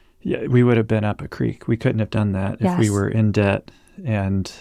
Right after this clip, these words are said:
Speaker 1: didn't have an emergency fund. So
Speaker 2: That's
Speaker 1: yeah,
Speaker 2: right.
Speaker 1: it's been a real blessing.
Speaker 2: That's right.
Speaker 1: Another one that came to mind was the importance of making a plan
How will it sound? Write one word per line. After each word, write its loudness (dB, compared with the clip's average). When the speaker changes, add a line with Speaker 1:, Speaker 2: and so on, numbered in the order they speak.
Speaker 1:
didn't 0
have 0
an -4
emergency -4
fund. -10
So -10
Speaker 2:
That's -2
Speaker 1:
yeah, 2
Speaker 2:
right. 0
Speaker 1:
it's -8
been -2
a -2
real -4
blessing. -6
Speaker 2:
That's -4
right. -4
Speaker 1:
Another 4
one 2
that 4
came 2
to -2
mind 2
was 2
the 0
importance -2
of -2
making 4
a -2
plan 0